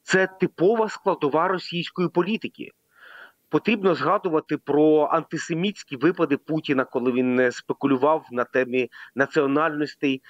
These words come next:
е, коли він заявляв, що західні куратори почі-, поставили на чолі України етнічного єврея, щоб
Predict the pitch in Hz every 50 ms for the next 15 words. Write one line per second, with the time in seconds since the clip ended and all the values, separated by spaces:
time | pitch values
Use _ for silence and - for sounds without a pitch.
0 | - - - - - - 110 117 120 120 117 117 120 123 - - - 147 139 143
1 | 147 143 135 147 147 143 139 123 - 151 151 151 139 139 151 156 156 - - -
2 | 147 135 120 156 160 151 - - 147 135 - 147 - - 135 139 143 151 160 -
3 | 160 151 151 - - 135 - - - - - 151 135 - - 165 156 160 147 151
4 | 147 151 143 143 139 - 147 139 131 139 156 156 143 - - - _ - 147 -
5 | 156 151 147 151 156 156 151 147 147 139 - 143 160 143 - - 139 143 143 139
6 | 131 131 113 127 143 156 160 156 147 147 - - 143 135